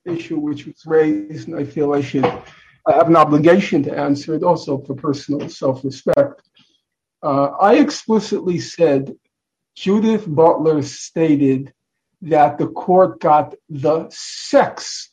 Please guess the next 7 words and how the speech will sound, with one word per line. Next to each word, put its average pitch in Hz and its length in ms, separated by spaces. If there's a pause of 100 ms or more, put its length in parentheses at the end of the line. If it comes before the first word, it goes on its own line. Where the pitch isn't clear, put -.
(100)
wrong. 143 500 (840)
I 160 140
think 226 320
I 180 100
made 175 360
that 147 320 (200)
very 190 600